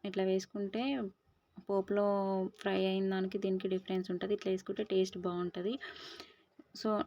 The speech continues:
నేను ఇట్లా కట్ చేసుకొని వేసుకున్నా అనమాట. ఇది మొత్తం ఇట్లా ఒకసారి కలుపుకొని, ఆ, సాల్ట్ వేసుకోవాలి. సాల్ట్ అయితే మర్చిపోవద్దు, ఎందుకంటే పుల్లగా ఉంటది కదా, సాల్ట్ వేసుకోకుంటే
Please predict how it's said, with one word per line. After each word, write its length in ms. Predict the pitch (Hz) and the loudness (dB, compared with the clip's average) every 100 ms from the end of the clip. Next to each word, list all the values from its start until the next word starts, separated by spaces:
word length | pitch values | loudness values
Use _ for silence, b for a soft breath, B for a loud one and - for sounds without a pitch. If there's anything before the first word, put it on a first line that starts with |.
| - | -2
నేను 180 | 208 202 | 0 0
ఇట్లా 220 | 190 190 | 0 0
కట్ 320 | 185 185 185 | 0 -2 0
చేసుకొని 360 | 202 190 - 208 | -2 -2 -4 -2
వేసుకున్నా 520 | 190 185 - 190 190 | 0 -2 -2 0 2
అనమాట. 340 | 180 175 175 220 269 - _ _ _ _ _ _ _ _ _ _ _ _ _ _ _ _ _ _ _ _ _ _ _ _ _ _ _ - | 2 0 -2 -4 -6 -8 _ _ _ _ _ _ _ _ _ _ _ _ _ _ _ _ _ _ _ _ _ _ _ _ _ _ _ -4
ఇది 140 | 208 | -2
మొత్తం 460 | 196 190 - 240 277 | 0 -2 -2 -2 0
ఇట్లా 240 | 240 214 | 0 0
ఒకసారి 540 | 202 190 - 202 202 196 | 0 0 -2 0 0 -2
కలుపుకొని, 840 | 196 190 196 196 196 202 277 311 - _ - - | -4 -4 -4 -4 -2 0 0 0 -4 _ -20 -12
ఆ, 60 | 202 | -8
సాల్ట్ 400 | 190 196 196 190 | -2 0 0 2
వేసుకోవాలి. 580 | 196 190 - 190 185 185 | 2 2 0 -6 -4 -4
సాల్ట్ 280 | 190 185 185 | -2 -2 -2
అయితే 160 | 190 | -2
మర్చిపోవద్దు, 640 | 196 180 - - 185 180 202 | -4 -4 -6 -4 -2 -2 -4
ఎందుకంటే 400 | 196 185 185 190 | -4 -2 -2 -4
పుల్లగా 340 | - 190 185 | 0 2 2
ఉంటది 340 | 185 185 190 190 | 0 -4 -4 -4
కదా, 200 | 190 196 | -4 -4
సాల్ట్ 320 | 190 180 - | -4 -6 -6
వేసుకోకుంటే 600 | 185 - 196 190 185 220 | -8 -8 -8 -6 -4 -4